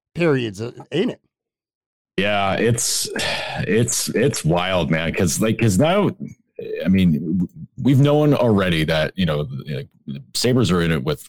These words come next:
Speaker 2: Washington and the Islanders and Pittsburgh and Florida.
Speaker 1: Mm-hmm.
Speaker 2: Like, those are the main ones. I mean, you got Detroit and Ottawa creeping up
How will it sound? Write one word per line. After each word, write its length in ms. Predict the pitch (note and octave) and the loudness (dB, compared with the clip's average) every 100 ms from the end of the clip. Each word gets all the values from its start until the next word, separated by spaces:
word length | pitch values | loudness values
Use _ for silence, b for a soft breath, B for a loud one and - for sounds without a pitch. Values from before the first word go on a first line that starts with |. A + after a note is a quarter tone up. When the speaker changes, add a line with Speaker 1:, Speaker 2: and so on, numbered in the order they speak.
| - | -6
Speaker 2:
Washington 520 | D#2 D#2 D#2 - D2+ | -4 -2 -4 -4 -4
and 100 | D2 | -4
the 80 | C2 | -4
Islanders 540 | D#2 D#2+ D#2 C#2+ C#2 C#2 | -4 -2 0 0 -2 -6
and 100 | C2 | -4
Pittsburgh 500 | F2 - E2 D2 C#2 | -4 -4 -4 -4 -4
and 120 | C2+ | -2
Florida. 240 | G2+ E2+ D2 | 2 2 0
Speaker 1:
Mm-hmm. 40 | |
Speaker 2:
Like, 80 | D2 | -2
those 220 | G#2 G#2+ | 0 0
are 100 | - | 0
the 60 | E2+ | 0
main 180 | F2+ F2 | 0 0
ones. 340 | D2+ C#2+ C#2 - B B B B B B - | -2 -2 -6 -10 B B B B B B -4
I 40 | |
mean, 60 | G2 | 0
you 60 | |
got 160 | A2 D3+ | 0 0
Detroit 320 | A2 - C#3+ | -2 0 0
and 100 | F2+ | 2
Ottawa 300 | F2+ D3 C#3 | 2 2 2
creeping 380 | - - E2+ - | 0 0 0 0
up 100 | C#2 | -4